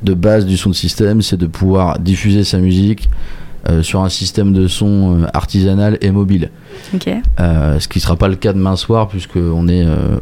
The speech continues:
Speaker 1: dans la cave du Terroc Coco et qu'on ramène pas sa, son propre système de sonorisation. Après, euh, dans l'imaginaire collectif et un peu, euh, et un peu de, de cette musique-là, euh,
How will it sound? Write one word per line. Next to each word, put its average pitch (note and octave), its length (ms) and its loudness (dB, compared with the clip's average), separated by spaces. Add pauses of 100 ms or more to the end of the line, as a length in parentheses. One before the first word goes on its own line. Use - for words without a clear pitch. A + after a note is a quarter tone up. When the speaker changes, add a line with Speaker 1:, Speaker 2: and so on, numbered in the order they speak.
(100)
Speaker 1:
dans F#2 160 0
la F#2 100 2
cave F#2+ 240 0
du F#2 140 0
Terroc F2 260 0
Coco A2 560 0
et E2+ 140 -2
qu'on F2+ 240 0
ramène E2+ 280 0
pas F#2+ 220 0
sa, E2+ 320 0
son - 160 -2
propre - 320 -2
système - 360 -2
de F2+ 100 2
sonorisation. F2 640 0 (520)
Après, A2 640 0
euh, F2 340 2
dans F2+ 120 -2
l'imaginaire F#2 540 2
collectif G2 580 -2
et F2 60 2
un E2 100 2
peu, E2 160 -2
euh, E2+ 560 2 (640)
et - 60 0
un E2+ 80 2
peu F2 160 -2
de, E2 240 0
de E2 120 0
cette D#2+ 200 -4
musique-là, F2+ 380 0
euh, G#2 340 2